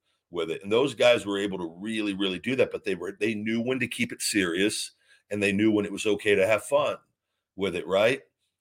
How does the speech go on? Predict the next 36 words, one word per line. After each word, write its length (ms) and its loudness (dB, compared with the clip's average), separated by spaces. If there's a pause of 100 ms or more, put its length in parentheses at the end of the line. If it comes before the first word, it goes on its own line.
(120)
And, 140 -4
and 180 -4
so 200 0
that's 360 6
where 680 2 (680)
you've 180 -8
gotta, 600 6 (100)
you 140 -6
know, 320 -2 (1080)
it's 100 -10
just 160 0
a 40 2
balance, 560 -2
and 100 -8
it's 120 -6
a, 320 -6
every 240 6
character 400 4
is 80 -6
a 40 -4
little 220 -4
different 420 -6
on 220 -4
that. 340 -2
Right. 340 -4 (380)
But, 120 -4
you 80 -2
know, 120 4
I, 120 4 (100)
to 160 -6
me, 180 2
one 160 2
of 60 -4
the 100 2
all-time 440 4
greatest 580 -2